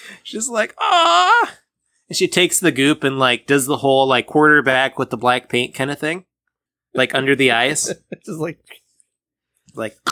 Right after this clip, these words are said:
Speaker 1: <laughs> you know? And, uh, she shows you her teeth and she goes, "How do I look?" Ah!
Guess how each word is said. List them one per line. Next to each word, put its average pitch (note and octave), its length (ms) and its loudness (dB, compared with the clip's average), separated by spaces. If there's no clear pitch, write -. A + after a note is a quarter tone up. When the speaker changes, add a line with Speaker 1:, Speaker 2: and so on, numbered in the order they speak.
Speaker 1:
<laughs> - 480 -4
you B2+ 140 -4
know? B2+ 240 -2
And, B2 420 0
uh, A2+ 240 0
she C#3 320 0
shows E3 320 2
you D3+ 80 4
her C3+ 60 4
teeth D3 260 0
and B2 100 -8
she C3+ 140 -2
goes, B2 240 0
"How D4+ 180 0
do D4 80 0
I A3+ 140 2
look?" - 460 -2
Ah! B3 1000 -2